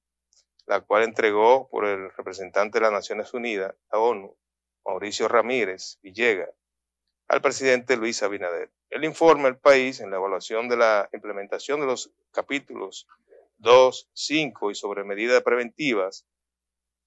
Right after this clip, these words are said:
y cinco de recuperación de activos de la Convención de Naciones Unidas contra la Corrupción.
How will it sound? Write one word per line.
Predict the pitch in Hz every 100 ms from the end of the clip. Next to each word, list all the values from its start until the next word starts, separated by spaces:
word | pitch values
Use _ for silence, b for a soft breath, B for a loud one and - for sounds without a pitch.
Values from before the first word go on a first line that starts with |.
| _ _ _
y | 123 113 110
cinco | - 156 156 - 131
de | 123 110
recuperación | 110 107 104 101 - 120 127 135 - _ _ _
de | 113
activos | 104 - 156 127 95 98 - _ _ _ _
de | 110
la | 110 110 _
Convención | - 110 104 98 - 127 135
de | 135
Naciones | 110 - 113 110
Unidas | 127 120 104 101 _ _ _ _
contra | 147 160 127
la | 117 113
Corrupción. | 107 98 - 85 82